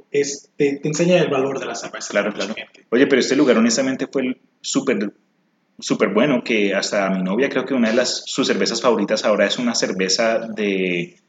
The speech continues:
Speaker 2: una de moras azules, blueberries, y la he probado y es como que medio agria, pero tiene este sabor dulce al final, como la mora,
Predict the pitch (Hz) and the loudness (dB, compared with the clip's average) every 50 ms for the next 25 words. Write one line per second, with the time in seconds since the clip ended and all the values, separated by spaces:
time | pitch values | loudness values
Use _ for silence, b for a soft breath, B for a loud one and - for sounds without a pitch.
0 | _ _ _ - 117 107 104 107 107 107 101 - - 110 - 98 196 98 104 107 | _ _ _ -4 -2 0 0 0 -2 -4 -4 -6 -4 -2 -2 0 0 0 0 0
1 | - 120 113 - 117 113 110 101 - - - - 104 110 127 135 113 104 98 95 | 0 -2 -2 0 0 0 0 0 -2 -4 -8 -8 -4 0 0 2 2 2 2 0
2 | 92 95 98 - - _ _ _ _ _ _ _ _ _ _ _ _ _ _ 98 | -2 -4 -6 -10 -10 _ _ _ _ _ _ _ _ _ _ _ _ _ _ -6
3 | 95 95 92 92 90 87 92 92 92 - 113 117 113 113 117 127 147 156 131 113 | -4 -4 -4 -4 -4 -2 0 0 0 2 2 4 4 4 4 4 4 4 4 2
4 | - - 147 135 - - 139 123 113 104 95 90 95 104 107 123 139 147 143 139 | 0 -2 -4 -4 -2 -2 0 0 0 0 0 2 2 2 2 2 -2 -4 -2 -2
5 | 117 110 101 95 90 85 80 - _ _ _ _ _ - 117 104 107 117 - - | -2 0 0 0 -2 -4 -8 -12 _ _ _ _ _ -2 0 0 0 0 -2 -2
6 | - 139 - - 131 113 101 92 92 95 98 _ - - - - 135 143 151 151 | -4 -2 -2 -2 -2 -2 -2 -2 -4 -6 -6 _ -18 -14 0 4 6 6 6 6
7 | 139 - 160 151 151 147 - 131 113 107 107 110 113 131 143 143 - _ - 120 | 6 4 4 2 2 0 0 0 0 2 2 2 2 0 0 -2 -4 _ 0 0
8 | 110 104 104 98 95 95 90 98 95 85 85 98 101 107 113 123 160 214 - - | 0 2 0 0 0 0 0 0 0 2 4 4 6 6 6 4 0 -2 -4 -10